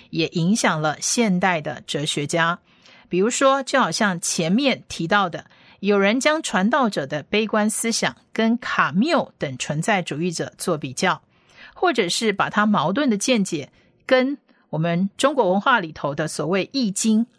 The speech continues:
联系起来，甚至跟佛教思想相提并论。智慧是普世性的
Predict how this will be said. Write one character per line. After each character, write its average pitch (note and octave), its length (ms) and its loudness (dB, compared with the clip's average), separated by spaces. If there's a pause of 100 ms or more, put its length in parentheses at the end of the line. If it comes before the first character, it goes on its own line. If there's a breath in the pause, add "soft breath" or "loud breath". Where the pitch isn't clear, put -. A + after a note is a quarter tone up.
联 D#3 220 0
系 F#3+ 220 -2
起 - 160 -2
来， A#2+ 340 -8 (480 soft breath)
甚 E4 300 0
至 C#4+ 160 0
跟 B3 220 2
佛 E3+ 200 -2
教 G3+ 220 0
思 G3+ 180 -2
想 E3 300 -4
相 G3+ 340 0
提 C#3+ 240 -10
并 E3 220 -2
论。 D#3 260 -2 (1120)
智 E4 260 2
慧 C#4+ 360 0
是 - 260 -2
普 - 240 -10
世 F#3+ 180 0
性 F3 280 -2
的 D#3+ 160 -10